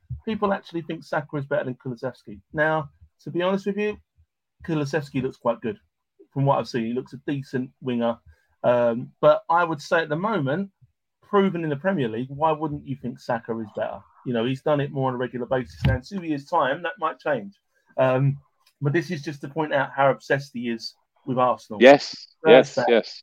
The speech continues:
Speaker 1: he's overly obsessed. If you look through his tweets now, you look through, most of his tweets are either slagging down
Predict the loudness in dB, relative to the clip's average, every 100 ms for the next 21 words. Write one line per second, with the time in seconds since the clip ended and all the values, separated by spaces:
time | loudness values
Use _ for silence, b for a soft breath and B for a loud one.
0 | _ -4 -2 0 0 -2 -2 -6 -6 -14
1 | -8 -4 -4 -2 -4 -4 -6 -8 -8 -4
2 | -2 0 -2 -6 -6 -12 -12 _ _ -2
3 | 2 2 -2 -6 -6 -4 -4 -4 -6 2
4 | 2 2 -2 2 2 2 4 6 6